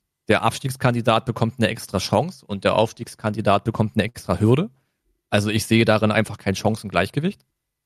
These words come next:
Ähm, das hat sicherlich auch wieder viel zu tun mit extra T-V-Geldern und extra Einnahmen für den Verein, Stadion voll, Bratwurst verkauft, alles schön, alles cool.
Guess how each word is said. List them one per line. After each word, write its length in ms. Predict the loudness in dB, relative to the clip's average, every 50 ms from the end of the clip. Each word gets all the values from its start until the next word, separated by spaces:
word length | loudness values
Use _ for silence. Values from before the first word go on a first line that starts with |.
| _ _ _
Ähm, 480 | -6 -4 -4 -4 -4 -6 -8 -12 -14 -18 _ _ _ _ _ _ _ _
das 140 | -4 -2 0
hat 80 | 0 -2
sicherlich 300 | 0 0 0 0 2 2
auch 160 | 0 2 2
wieder 120 | 2 0 2
viel 180 | 2 2 0 0
zu 80 | 0
tun 180 | 0 2 4 4
mit 200 | 4 4 2 0
extra 280 | -4 -6 -6 -4 -6 -8
T-V-Geldern 880 | -8 -10 -4 0 2 2 2 4 4 4 6 6 4 4 4 4 2 0
und 180 | -4 -6 -8
extra 320 | -10 -12 -14 -12 -10 -6 -2
Einnahmen 360 | 0 0 2 2 0 0 -2
für 60 | -4
den 120 | -8 -8
Verein, 440 | -8 -8 -2 0 0 2 2 0 -2
Stadion 520 | -2 0 2 2 2 4 4 4 4 4 2
voll, 300 | 2 2 4 4 4 4
Bratwurst 440 | 2 2 0 0 0 -2 -4 -4
verkauft, 400 | -6 -10 -4 -2 -2 -2 -2 -4 -4
alles 200 | -4 -4 -4 0
schön, 180 | 2 2 2
alles 180 | 2 -2 -6 0 4
cool. 200 | 4 4 4 4